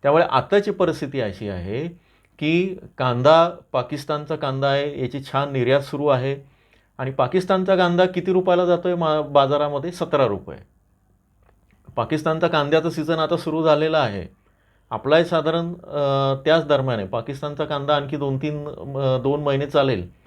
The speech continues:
तोपर्यंत आपला लाल कांदा संपवून, अ, नंतर मग मार्चनंतर आपला, अ, उन्हाळी कांदा सुरू होईल. आता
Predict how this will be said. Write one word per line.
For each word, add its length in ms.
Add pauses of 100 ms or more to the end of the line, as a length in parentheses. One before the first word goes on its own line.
(300)
तोपर्यंत 340
आपला 280
लाल 240
कांदा 400
संपवून, 480 (440)
अ, 680
नंतर 400
मग 380
मार्चनंतर 680
आपला, 400 (680)
अ, 380
उन्हाळी 320
कांदा 300
सुरू 200
होईल. 240 (580)
आता 200